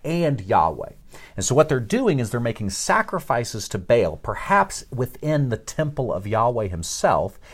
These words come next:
and then they're turning around and they're expecting Yahweh to still give his blessings. They are worshiping Baal,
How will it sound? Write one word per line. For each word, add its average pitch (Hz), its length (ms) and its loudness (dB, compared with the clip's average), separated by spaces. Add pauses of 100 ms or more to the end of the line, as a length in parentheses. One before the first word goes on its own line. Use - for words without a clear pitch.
(200)
and 135 200 2
then 160 100 4
they're 143 140 2
turning 156 360 -6
around 131 360 -2
and 107 100 -8
they're 104 140 -2
expecting 113 640 -4
Yahweh 104 380 -2
to 95 180 -8
still 113 320 -4
give 87 220 -8
his 92 140 -6
blessings. - 680 -4 (340)
They 101 80 2
are 98 80 4
worshiping 147 760 2
Baal, 73 420 -2